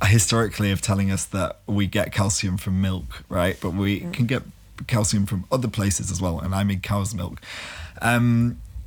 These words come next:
Speaker 1: 'cause we can get, we can get calcium from plant milks. Most plant milks are actually fortified with calcium, which means they have calcium added. So look for force-,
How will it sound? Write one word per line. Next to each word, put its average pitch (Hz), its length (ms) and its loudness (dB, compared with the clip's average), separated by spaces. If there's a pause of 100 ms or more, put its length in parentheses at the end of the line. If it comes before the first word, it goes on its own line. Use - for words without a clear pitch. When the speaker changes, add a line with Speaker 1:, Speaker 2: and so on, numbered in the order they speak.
(240)
Speaker 1:
'cause 135 180 2
we 139 100 4
can 127 140 4
get, 120 420 0
we 131 140 4
can 135 140 0
get 127 180 2
calcium 120 480 4
from 98 640 2
plant 147 240 2
milks. 143 320 2
Most 127 260 4
plant 120 180 2
milks - 280 0
are 98 40 4
actually - 260 0
fortified 120 760 2
with 107 160 0
calcium, 107 540 2
which 85 160 -4
means 104 140 0
they 101 100 -2
have 95 140 -2
calcium 98 460 -2
added. 104 500 2
So 98 200 -2
look 107 240 0
for - 140 -2
force-, 113 380 0